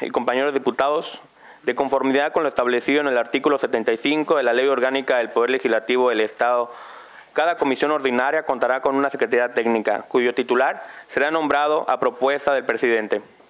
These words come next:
En tal sentido, me permito proponer al licenciado Vicente Aguilar Rojas como titular de la Secretaría Técnica de la Comisión Anticorrupción, Participación Ciudadana y Órganos Autónomos,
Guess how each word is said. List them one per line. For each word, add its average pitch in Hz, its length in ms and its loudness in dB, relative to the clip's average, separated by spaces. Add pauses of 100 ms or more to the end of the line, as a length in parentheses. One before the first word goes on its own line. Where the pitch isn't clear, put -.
(1200)
En 131 160 -2
tal 165 180 -2
sentido, 170 540 0
me 131 160 0
permito 143 400 0
proponer 127 600 0
al 123 100 0
licenciado 135 520 0
Vicente 156 600 0
Aguilar 123 400 0
Rojas 139 380 -2
como 123 240 -2
titular 127 460 0 (200)
de 127 80 -2
la 123 80 2
Secretaría 120 400 0
Técnica 147 520 0 (220)
de 123 80 -2
la 120 100 0
Comisión 127 340 0
Anticorrupción, 143 720 -2 (460)
Participación 127 720 0
Ciudadana 143 480 2
y 127 120 2
Órganos 127 400 0
Autónomos, 110 720 -2